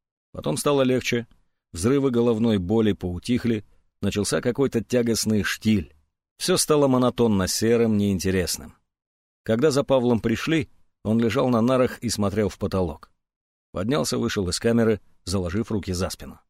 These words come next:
На столе перед Куриным лежала горка знакомых вещей. Паспорт, курево с зажигалкой, ключ от квартиры, ремень,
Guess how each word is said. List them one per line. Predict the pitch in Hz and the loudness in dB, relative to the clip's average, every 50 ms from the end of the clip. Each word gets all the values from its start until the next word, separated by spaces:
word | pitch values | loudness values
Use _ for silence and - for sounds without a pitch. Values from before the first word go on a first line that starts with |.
| _ _ _ _ _ _ _ _ _ _ _ _ _ | _ _ _ _ _ _ _ _ _ _ _ _ _
На | - - 98 | -10 -8 -8
столе | - - 127 139 180 202 | -2 0 2 2 2 2
перед | - 185 170 165 156 | 2 2 0 0 0
Куриным | - - 151 143 139 139 139 143 147 156 151 139 | 0 2 2 2 2 2 2 2 2 2 2 2
лежала | 120 107 92 117 117 113 113 | 2 2 2 2 4 4 2
горка | 104 110 123 127 - 123 98 | 2 2 0 2 0 0 0
знакомых | 95 110 101 - 113 107 110 98 - | 0 0 0 0 0 0 0 0 -2
вещей. | 95 98 - - - 87 78 92 - - _ _ _ _ _ | -2 -2 -2 -2 -4 -6 -8 -12 -18 -20 _ _ _ _ _
Паспорт, | - 127 135 - - 139 131 120 - - - - | -4 -2 -2 -2 -2 -2 -2 -2 -6 -14 -18 -16
курево | _ - 139 143 135 127 127 | _ -2 0 0 2 0 0
с | 117 | 0
зажигалкой, | 101 107 101 104 117 107 117 123 117 107 - 107 | 0 -2 0 0 0 0 2 2 2 0 -2 -4
ключ | 98 - 117 120 - - | -2 -2 -4 -2 -2 -4
от | 98 - | -6 -6
квартиры, | - 98 95 90 - - 123 123 120 123 120 | -4 -4 -4 -4 -4 -4 -2 -2 0 0 0
ремень, | 110 95 95 92 95 110 120 117 117 | 0 0 0 0 0 2 2 2 0